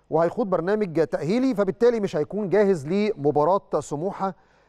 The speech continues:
القادمه. الحمد لله الاشعه اثبتت ان مفيش اي الام ولا اي اصابه اكبر من كده. لو على كدمه يعني اسبوع يريح، وان شاء الله يرجع للتدريبات ويخش في المباريات، لكن منظر الاصابه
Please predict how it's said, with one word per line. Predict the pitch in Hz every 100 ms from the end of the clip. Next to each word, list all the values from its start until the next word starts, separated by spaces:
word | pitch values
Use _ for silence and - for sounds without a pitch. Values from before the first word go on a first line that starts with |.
| _
القادمه. | 180 202 190 170 - 165 143 104
الحمد | - - 190 170
لله |
الاشعه | 196 165 202 202
اثبتت | 127 175 156 -
ان | 147
مفيش | 147 - 175 -
اي | 175 180 151
الام | 190 254 - _ _ _
ولا | 143 175 175
اي | 190 147
اصابه | 139 170 147 139
اكبر | - 170 135 143
من | 139 127
كده. | 190 214 240 220 -
لو | 185 226
على | 180 170
كدمه | - 214 180 214
يعني | 214 196 175 170 165
اسبوع | 123 208 196
يريح، | 175 202 202
وان | 156
شاء | 135 175
الله | 160
يرجع | 180 165 143
للتدريبات | 160 156 - 123 135 165 185
ويخش | 151 - 175 139
في | 139 175
المباريات، | 143 131 131 170 220 - _ _ _ -
لكن | 131 139 139
منظر | 190 185 175
الاصابه | 143 - 190 202 220